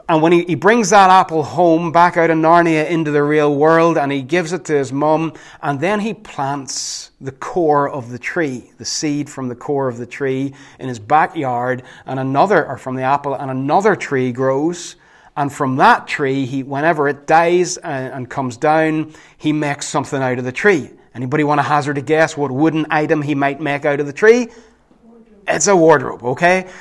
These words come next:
So, so you've got this picture of trees in, in Narnia, in C S Lewis's stories, and you've also got them in Lord of the Rings, the other one, G-, J R R Tolkien. Uh, in the middle part of the Lord of the Rings, you have these tree people, the Ents,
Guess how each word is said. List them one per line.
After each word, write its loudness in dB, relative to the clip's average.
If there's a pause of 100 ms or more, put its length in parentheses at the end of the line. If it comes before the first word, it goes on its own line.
So, -2
so 0
you've 2
got 6
this 4
picture -2
of -4
trees -2
in, -2
in -4
Narnia, 2
in -6
C 0
S 0
Lewis's -4
stories, 0 (500)
and 0
you've 0
also 2
got 2
them -2
in -2
Lord 2
of 0
the 0
Rings, -2
the -2
other 2
one, -6
G-, -4 (240)
J 0
R 4
R 2
Tolkien. -4 (600)
Uh, -12
in -8
the -4
middle 2
part 8
of -6
the 2
Lord 6
of 2
the 2
Rings, 2
you -6
have -2
these -4
tree -2
people, -2
the -6
Ents, -4